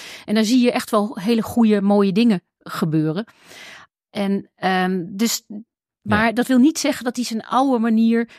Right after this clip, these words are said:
Speaker 1: ook niet op bepaalde momenten nog in kan zetten.
Speaker 2: Nee, exact.
Speaker 1: Dus ik geloof eigenlijk van, ja, eh, alles blijft zich doorontwikkelen. En ik ben ook vooral heel erg, combineer het, eh, het beste van weer veel werelden.
Speaker 2: Ja.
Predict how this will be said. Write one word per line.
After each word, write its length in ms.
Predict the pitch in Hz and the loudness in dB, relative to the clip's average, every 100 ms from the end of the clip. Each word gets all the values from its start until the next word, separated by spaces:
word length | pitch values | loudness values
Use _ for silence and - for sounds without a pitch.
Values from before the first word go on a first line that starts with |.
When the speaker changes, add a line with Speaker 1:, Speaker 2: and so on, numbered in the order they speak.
| _ | _
Speaker 1:
ook 200 | - 220 | -4 0
niet 240 | 233 254 - | 4 2 0
op 100 | 214 | -6
bepaalde 380 | 220 233 233 | -2 -2 0
momenten 400 | 220 208 214 208 | 0 2 0 0
nog 140 | 202 - | -4 -4
in 140 | 240 | -4
kan 180 | 220 165 | -4 -4
zetten. 280 | 156 143 87 | -4 -6 -8
Speaker 2:
Nee, 200 | 78 - - | -10 -12 -18
exact. 260 | - - 196 | -16 -8 -4
Speaker 1:
Dus 40 | 214 | -4
ik 140 | 220 | -4
geloof 280 | - 208 202 | 0 2 2
eigenlijk 480 | 214 233 - 202 - | 0 -2 -2 -6 -4
van, 240 | 208 190 | -6 -4
ja, 240 | 196 202 - - - _ | -2 -4 -6 -18 -20 _
eh, 340 | - 185 180 | -12 -10 -2
alles 220 | 226 233 | 0 0
blijft 280 | - 208 214 | 0 0 0
zich 160 | 214 170 | -2 0
doorontwikkelen. 880 | 220 233 190 190 185 175 202 208 - | 2 2 0 -2 0 0 0 0 0
En 140 | 202 - - - | -2 -4 -18 -16
ik 160 | - 196 | -8 -4
ben 180 | 208 208 | 0 2
ook 140 | 196 | 0
vooral 340 | - 208 208 202 | 0 2 4 4
heel 260 | 214 233 | 6 4
erg, 320 | - 214 214 - | 2 -2 -4 -2
combineer 760 | 254 226 220 233 226 196 233 | 0 4 4 6 4 2 0
het, 420 | - 208 - - - | -2 -6 -6 -12 -12
eh, 140 | - 190 | -8 -6
het 180 | 180 185 | -4 -2
beste 320 | 190 240 - | 0 0 -4
van 200 | - 208 | -2 -2
weer 200 | 190 214 | 2 0
veel 280 | 196 208 196 | 2 0 2
werelden. 540 | 196 254 220 165 156 - - | 4 4 2 0 -2 -6 -12
Speaker 2:
Ja. 60 | - | -12